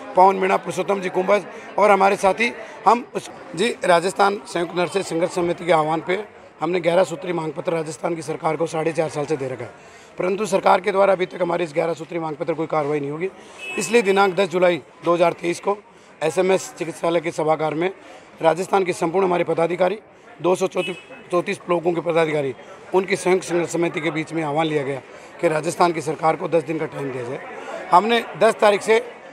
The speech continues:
सत्रह तारीख तक सात दिन का सरकार को time दिया, परंतु सरकार के द्वारा अधिकारित कोई वार्ता नहीं।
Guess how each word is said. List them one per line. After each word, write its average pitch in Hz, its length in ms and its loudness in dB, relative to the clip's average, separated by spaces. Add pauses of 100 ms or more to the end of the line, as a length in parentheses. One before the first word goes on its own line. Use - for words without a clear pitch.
(260)
सत्रह 240 280 6
तारीख 202 300 0
तक 190 100 -4 (160)
सात 175 220 4
दिन 185 180 -2
का 185 80 4
सरकार 175 320 2
को 175 80 -2
time 165 240 -2
दिया, 196 200 -4 (480)
परंतु 220 260 -2
सरकार 214 400 4
के 214 100 -2
द्वारा 208 260 6
अधिकारित 170 440 -4
कोई 196 160 0
वार्ता 185 300 2
नहीं। 202 160 0